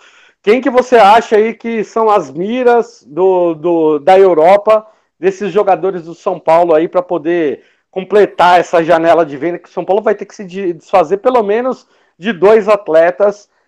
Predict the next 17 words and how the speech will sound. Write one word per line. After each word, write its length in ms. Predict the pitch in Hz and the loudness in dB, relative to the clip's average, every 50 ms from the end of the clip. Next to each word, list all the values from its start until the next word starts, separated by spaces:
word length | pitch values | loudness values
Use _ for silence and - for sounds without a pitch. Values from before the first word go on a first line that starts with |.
| _ _ _ | _ _ _
de-, 680 | - 135 143 156 151 147 143 139 131 127 123 127 127 127 | -8 -2 2 4 4 4 4 4 4 4 2 2 0 0
desse 380 | 117 117 143 175 180 - - 214 | -2 -2 -2 -2 -2 0 0 0
elenco 580 | 196 175 175 180 196 208 202 - - 220 220 | 0 2 0 0 -2 -2 -4 -8 -8 -4 -2
atual? 640 | - 180 185 - - 208 196 160 147 139 104 - _ _ _ _ _ _ _ _ | 0 -2 -2 -2 0 2 4 4 4 2 0 -4 _ _ _ _ _ _ _ _
Quem 180 | - 202 240 240 | -8 -8 -8 -8
que 80 | 247 | -6
você 280 | 220 220 226 226 - 208 | -4 -4 -4 -2 0 0
acha? 420 | 180 160 151 143 131 - - 143 | 2 4 4 2 0 -2 -2 -2
O 300 | 151 156 160 160 156 143 | -2 -2 -2 -4 -6 -6
Plihal, 640 | 139 _ - 208 208 170 139 170 196 226 233 214 202 | -8 _ -12 -10 -10 -6 -2 0 2 2 4 4 2
ele 160 | 180 170 160 165 | 2 0 -2 -8
divulgou 920 | 151 143 151 170 170 156 131 139 165 180 175 160 147 139 127 120 107 - - | -12 -8 -6 -6 -4 -4 -2 -2 0 0 2 2 0 0 0 -2 -4 -4 -4
hoje, 440 | - 156 175 180 175 - 147 143 123 | -2 0 0 0 -2 -4 -8 -14 -12
pela 200 | - 151 151 156 | -8 -6 -6 -4
parte 220 | - 151 156 151 | 0 -2 -2 -2
da 80 | 143 143 | -2 -6
manhã, 340 | 127 120 123 151 185 196 | -6 -6 -4 -2 -2 -2